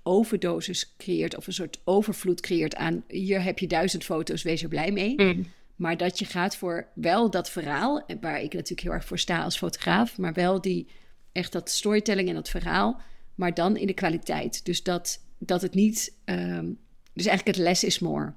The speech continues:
Speaker 1: Wat,
Speaker 2: Ja.
Speaker 1: wat luxe restaurants ook, eh, doen. Dus dat je niet maar blijft, zeg maar, hoe meer mensen betaalt, hoe meer je geeft. Maar dat je juist het zoekt in de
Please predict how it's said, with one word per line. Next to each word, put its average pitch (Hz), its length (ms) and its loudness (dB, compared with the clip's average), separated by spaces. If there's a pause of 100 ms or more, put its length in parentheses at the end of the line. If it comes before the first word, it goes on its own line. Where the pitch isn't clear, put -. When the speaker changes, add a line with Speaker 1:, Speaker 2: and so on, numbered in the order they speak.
(720)
Speaker 1:
Wat, 185 180 6
Speaker 2:
Ja. - 200 4 (140)
Speaker 1:
wat - 320 -4
luxe 180 300 0
restaurants 165 560 -2
ook, - 400 -2
eh, 165 340 -8 (280)
doen. 156 360 -2 (580)
Dus 175 100 -4
dat 180 180 2
je 185 80 4
niet 180 380 2 (260)
maar 175 220 0
blijft, 175 440 2
zeg 180 160 -4
maar, 180 100 -2
hoe 180 100 2
meer 175 200 4
mensen 175 280 -2
betaalt, 170 360 -2
hoe 180 140 -2
meer 165 200 2
je 165 120 2
geeft. 170 540 -4
Maar 180 120 -6
dat 170 180 -6
je 180 80 0
juist 160 360 -2
het - 140 -8
zoekt - 220 -2
in 170 260 -2
de 160 220 -4